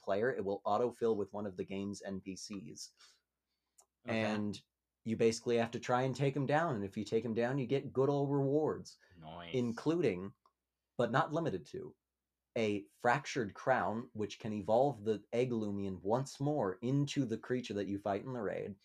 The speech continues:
Speaker 2: Mm-hmm.
Speaker 1: known as Dregodyne, or Dragodine, I don't know. It's D R E G G O D Y N E.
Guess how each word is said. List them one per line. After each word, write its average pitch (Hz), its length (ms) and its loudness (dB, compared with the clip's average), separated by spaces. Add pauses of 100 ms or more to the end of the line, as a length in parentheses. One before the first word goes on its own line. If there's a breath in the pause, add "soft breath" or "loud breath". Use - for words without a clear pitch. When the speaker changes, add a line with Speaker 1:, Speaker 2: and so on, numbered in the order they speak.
(260 soft breath)
Speaker 2:
Mm-hmm. 113 160 -6 (140)
Speaker 1:
known 113 340 0
as 98 400 -2 (160)
Dregodyne, 95 960 2
or 98 160 -6
Dragodine, 147 920 2
I 95 60 -4
don't 87 100 -6
know. 87 160 -8 (300 soft breath)
It's 123 180 -4
D 165 280 0
R 135 360 2
E 131 280 -2
G 180 200 -2
G 123 280 0
O 107 420 0
D 131 220 -4
Y 104 340 2
N 95 280 -6
E. 82 160 -16